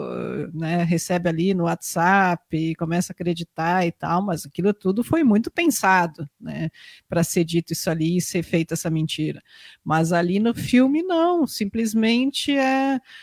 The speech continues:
é, é uma fatalidade porque a criança não fez por mal, né? A criança é uma, uma inocente, né? Não, não sabe. Ao mesmo tempo, tu fica pensando, "Bah, se, se uma criança dissesse, eu ia acreditar na criança",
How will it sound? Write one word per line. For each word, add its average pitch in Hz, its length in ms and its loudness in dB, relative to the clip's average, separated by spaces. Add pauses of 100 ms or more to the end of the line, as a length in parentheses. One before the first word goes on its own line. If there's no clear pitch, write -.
(140)
é, 214 460 0
é 214 60 2
uma 226 240 2
fatalidade 277 1000 0
porque 330 480 -4 (120)
a 247 80 2
criança 262 600 2
não 226 200 2
fez 202 240 -2
por 220 200 0
mal, 196 420 0 (120)
né? 175 440 -2
A 170 60 -4
criança 175 760 -2
é 175 280 0
uma, 165 400 -4 (140)
uma 160 400 -8 (160)
inocente, 175 880 -4
né? 170 240 -2
Não, 214 220 -4
não 165 280 -8
sabe. 196 440 -2 (520)
Ao 190 140 2
mesmo 220 340 4
tempo, 233 640 2
tu 214 200 -4
fica 226 260 0
pensando, 226 420 -2
"Bah, 233 180 2
se, 165 300 -4
se - 140 -10
uma 185 140 -4
criança 185 380 -4
dissesse, 185 460 -4
eu 190 60 2
ia 190 140 2
acreditar 175 500 -2
na 175 120 0
criança", 214 600 2